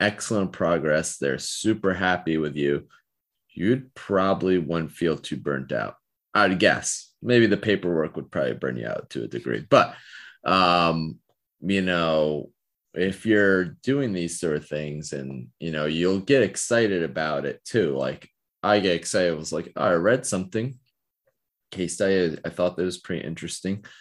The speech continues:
Um, whether it's a diagnostic one, like finding some, you know, I think the,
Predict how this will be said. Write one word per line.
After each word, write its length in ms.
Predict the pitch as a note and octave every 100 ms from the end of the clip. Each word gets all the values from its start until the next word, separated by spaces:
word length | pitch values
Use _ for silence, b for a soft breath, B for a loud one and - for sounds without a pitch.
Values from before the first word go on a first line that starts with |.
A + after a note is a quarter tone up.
| B B B -
Um, 440 | D2+ D2 D2+ D2
whether 260 | F#2+ G2 E2+
it's 140 | D#2+
a 160 | E2 D#2
diagnostic 800 | - D#2+ E2 D#2 D#2 E2 G#2 -
one, 280 | A2+ C#3+ D3+ _ _ _
like 220 | - -
finding 580 | - E2 F#2+ F2 E2 E2
some, 500 | - F2 D#2+ D#2+ E2+ _ -
you 100 | E2
know, 200 | D#2 D2+
I 80 | D#2
think 240 | E2+ D#2
the, 340 | D#2 D2 D2+